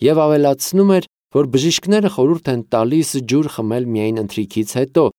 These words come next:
ու եթե ինքը ստիպված լինի ամուսնանալ, աշխարհում ամեն տեսակ դժբախտություններ պատահում են։ Նա կհամաձայնվի ամուսնանալ միայն այն բանից հետո,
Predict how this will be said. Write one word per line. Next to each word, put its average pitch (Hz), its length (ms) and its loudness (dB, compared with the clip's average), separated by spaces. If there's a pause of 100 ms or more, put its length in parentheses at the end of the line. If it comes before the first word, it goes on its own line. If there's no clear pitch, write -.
(140)
ու 135 160 -2
եթե 151 260 2 (100)
ինքը 156 300 0
ստիպված 139 760 -2
լինի 120 340 -2
ամուսնանալ, 104 840 -2 (720)
աշխարհում 104 440 -2
ամեն 117 220 -4
տեսակ 127 360 -4
դժբախտություններ 110 1080 -4
պատահում 120 560 -6
են։ - 160 -20 (480)
Նա 160 140 2
կհամաձայնվի 127 880 0
ամուսնանալ 107 840 -2
միայն 104 400 -2 (140)
այն 170 320 -2
բանից 95 420 -4
հետո, 107 340 0